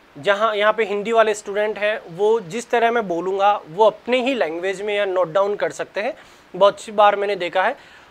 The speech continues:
अ, आ गया, बिल्कुल, चलिए ठीक है। अगर, अ, मैकेनिकल प्रोसेस जो ये कह सकते हैं इंग्लिश में किसी को, सॉरी, इंग्लिश में नहीं समझ में आ रहा है,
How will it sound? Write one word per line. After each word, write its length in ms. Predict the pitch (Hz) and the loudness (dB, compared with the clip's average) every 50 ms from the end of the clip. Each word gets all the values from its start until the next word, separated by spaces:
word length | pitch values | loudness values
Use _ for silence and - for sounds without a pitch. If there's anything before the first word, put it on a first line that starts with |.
| _ - | _ -2
अ, 20 | |
आ 300 | 170 175 196 180 180 190 | -2 -2 2 2 2 2
गया, 160 | 180 180 180 | 4 2 0
बिल्कुल, 320 | 170 175 196 196 180 202 180 | 0 0 -4 -4 -4 -8 -4
चलिए 260 | - 196 180 185 185 | -4 -4 -4 -4 -4
ठीक 200 | - 185 156 - | -6 -6 -6 -6
है। 100 | 226 226 - - - - - - - - _ - | -6 -6 -10 -20 -20 -20 -20 -20 -20 -20 _ 0
अगर, 400 | 190 214 202 247 262 262 - 233 - | 0 2 6 8 8 8 6 4 0
अ, 500 | - - 190 190 190 190 190 190 196 190 | -4 0 2 4 6 6 6 6 4 2
मैकेनिकल 560 | 202 196 214 214 214 247 240 254 - 277 269 | 2 2 0 2 2 2 0 0 0 -4 -4
प्रोसेस 360 | - 240 220 214 214 233 226 | 2 2 2 2 2 -2 -4
जो 100 | 196 233 | -2 -2
ये 120 | 233 233 | -2 0
कह 120 | 233 226 214 | 0 0 -2
सकते 280 | 214 214 208 - - | -2 -2 -10 -6 -6
हैं 460 | 220 214 226 233 226 220 214 202 208 190 | -4 -2 -2 -2 0 -2 -2 -4 -6 -4
इंग्लिश 360 | 208 214 220 220 240 226 233 | -4 -4 -2 -2 -4 -4 -2
में 120 | 247 240 | -4 -2
किसी 180 | 214 214 170 233 | -2 -4 -4 -2
को, 100 | 220 220 | -2 0
सॉरी, 220 | 220 214 208 220 | 0 0 0 0
इंग्लिश 300 | 233 220 220 233 240 240 | 0 -2 -2 -4 -4 -2
में 100 | 254 240 | 0 0
नहीं 180 | 220 214 233 240 | 0 0 -2 -2
समझ 220 | 226 226 214 208 | -2 -2 -2 -2
में 120 | 220 220 214 | 0 0 0
आ 120 | 202 190 | 0 2
रहा 100 | 180 202 | 2 0
है, 80 | 254 | 0